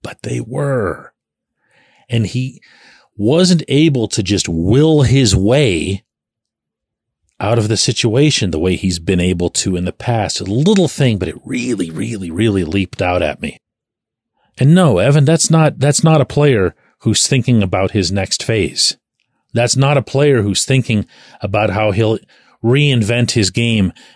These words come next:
the way, for example, Mario Lemieux did when he came back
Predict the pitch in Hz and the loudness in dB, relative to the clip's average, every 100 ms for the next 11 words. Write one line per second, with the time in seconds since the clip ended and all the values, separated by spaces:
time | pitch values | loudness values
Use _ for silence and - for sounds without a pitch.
0 | - 104 104 107 95 98 92 98 107 - | -4 -2 0 0 -2 -4 -2 -2 -2 -2
1 | 98 90 _ _ _ _ _ _ _ - | -2 -2 _ _ _ _ _ _ _ -20
2 | - 113 110 107 104 98 104 101 92 85 | -8 -2 0 0 0 2 2 0 0 -2
3 | 85 78 87 - 82 73 65 - - | -2 -2 -4 -6 -6 -6 -8 -10 -20